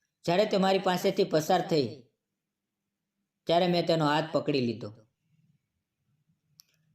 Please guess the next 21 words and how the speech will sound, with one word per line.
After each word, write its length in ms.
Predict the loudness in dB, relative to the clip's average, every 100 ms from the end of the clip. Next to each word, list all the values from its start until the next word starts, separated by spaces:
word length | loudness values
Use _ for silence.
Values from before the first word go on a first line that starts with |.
| -4
તેણે 200 | 0 0
ધીમેથી 420 | 2 2 2 0
મારી 280 | 0 0 0
તરફ 300 | 0 0 2
વળીને 440 | 2 4 4 2
જોયું. 360 | -2 0 0 -2 -6 -20 _ _ _ _ _ _ _ _ _ _ _ _ _ _ _ _ _ _ _ _ -6
મેં 180 | -4
તેને 240 | 0 0 2
નજીક 380 | 0 0 -2 -2
ખેંચી 300 | -2 0 0
અને 180 | 2
કહ્યું, 360 | 0 0 0 0
"નેહા, 540 | -2 -4 -4 -6 -14 _ _ _ _ _ _ _ _ _ _ _ _ _ _ _ -4
નેહા, 260 | 0 2
મને 240 | 2 2 2
તારાથી 440 | 0 2 2 0
સાચો 380 | 0 -2 0 0
પ્રેમ 280 | 2 0 0
થઈ 220 | 0 -4
ગયો 200 | 0 -2
છે. 220 | -4 -14